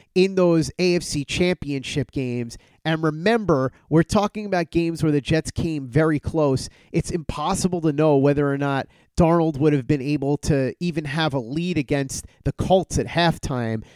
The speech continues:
because, again, Sanchez struggled in that Steelers game, and in the second half, he was obviously outdone by Peyton Manning, but who's to say that Darnold's doing any better there? So I think that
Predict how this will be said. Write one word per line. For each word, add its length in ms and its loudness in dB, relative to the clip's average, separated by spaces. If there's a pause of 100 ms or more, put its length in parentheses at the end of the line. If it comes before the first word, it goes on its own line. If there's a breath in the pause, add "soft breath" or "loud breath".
(120 soft breath)
because, 460 0 (140 soft breath)
again, 480 0 (120)
Sanchez 540 0
struggled 540 4
in 240 0
that 260 0 (140)
Steelers 600 2
game, 400 0 (240 soft breath)
and 160 -2
in 60 -6
the 60 0
second 380 0
half, 320 0
he 100 2
was 180 4
obviously 500 0
outdone 420 -2
by 140 0
Peyton 340 -2
Manning, 360 -2
but 120 -4
who's 280 -6
to 100 -4
say 360 -2 (200 soft breath)
that 180 -4
Darnold's 400 -2
doing 260 -2
any 160 -4
better 280 0
there? 240 -2 (260 soft breath)
So 200 2
I 120 6
think 320 -4
that 320 4